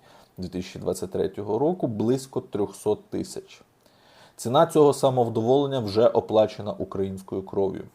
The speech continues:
За даними Збройних сил України, протягом літа дві тисячі двадцять третього року Україна випускала до семи тисяч артилерійських снарядів на день і зуміла погіршити логістику та артилерію Московії до такого рівня,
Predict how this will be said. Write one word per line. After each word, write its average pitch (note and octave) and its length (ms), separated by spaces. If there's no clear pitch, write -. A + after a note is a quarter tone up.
За G2+ 120
даними B2+ 380
Збройних A#2 420
сил B2 340
України, A2 500
протягом G2+ 480
літа G2+ 240
дві F#2 140
тисячі F#2 300
двадцять F#2 280
третього A2+ 400
року B2 240
Україна G#2 400
випускала G2 680
до G2+ 140
семи A2+ 320
тисяч A#2+ 380
артилерійських G2 720
снарядів G2 480
на G2 100
день F#2 240
і A2+ 60
зуміла A#2+ 420
погіршити A#2 640
логістику G2 600
та G2+ 220
артилерію G2 580
Московії G#2 540
до G#2+ 140
такого G2+ 440
рівня, C3 360